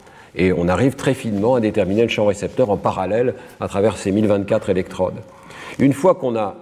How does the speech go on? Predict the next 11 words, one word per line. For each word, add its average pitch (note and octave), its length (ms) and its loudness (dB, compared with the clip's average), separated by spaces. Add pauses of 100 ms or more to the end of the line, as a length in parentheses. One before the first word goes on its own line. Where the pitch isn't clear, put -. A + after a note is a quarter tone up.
(400)
enregistré C3 720 2
et F2+ 60 -2
compris C#3 580 0
le F#2+ 100 -2
champ G#2+ 180 0
récepteur G2 420 0
des F2+ 100 -2
neurones, F#2 520 0 (200)
on A#2 120 0
peut D3 140 2
stimuler. E3 680 0